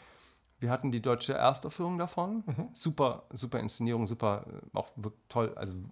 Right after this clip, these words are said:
Speaker 1: auch ein tolles Stück, finde ich. Ähm, Lucy Simon, die Komponistin, und natürlich basierend auf dem Pasternak-Roman.
Speaker 2: Mhm.
Speaker 1: Ähm,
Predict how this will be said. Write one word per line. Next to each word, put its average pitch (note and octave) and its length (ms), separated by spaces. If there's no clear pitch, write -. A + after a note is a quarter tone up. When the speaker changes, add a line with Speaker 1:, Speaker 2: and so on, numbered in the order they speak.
Speaker 1:
auch - 180
ein A2+ 60
tolles A2+ 260
Stück, - 220
finde F#2 240
ich. - 140
Ähm, G#2+ 720
Lucy A#2 220
Simon, C3+ 540
die A#2 200
Komponistin, B2+ 540
und G#2+ 140
natürlich G#2 320
basierend G2+ 400
auf - 100
dem G2 180
Pasternak-Roman. A#2+ 840
Speaker 2:
Mhm. - 40
Speaker 1:
Ähm, B2 340